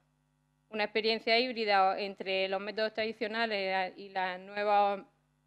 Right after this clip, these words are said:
métodos pedagógicos. Se han utilizado vídeos, y como innovación se han utilizado vídeos y también se ha dado la posibilidad de aprobar la asignatura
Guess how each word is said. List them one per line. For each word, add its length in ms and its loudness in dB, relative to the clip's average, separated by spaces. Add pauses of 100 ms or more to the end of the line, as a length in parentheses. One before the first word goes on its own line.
(460)
métodos 340 0
pedagógicos. 800 0 (540)
Se 60 -2
han 120 -2
utilizado 540 0
vídeos, 580 2 (220)
y 100 -20 (100)
como 200 -6
innovación 380 -4
se 100 -8
han 80 -6
utilizado 380 0
vídeos 280 -2
y 20 -4
también 240 -2
se 80 -4
ha 40 2
dado 120 2
la 180 0
posibilidad 720 -2
de 200 -6
aprobar 280 -2
la 80 0
asignatura 720 -4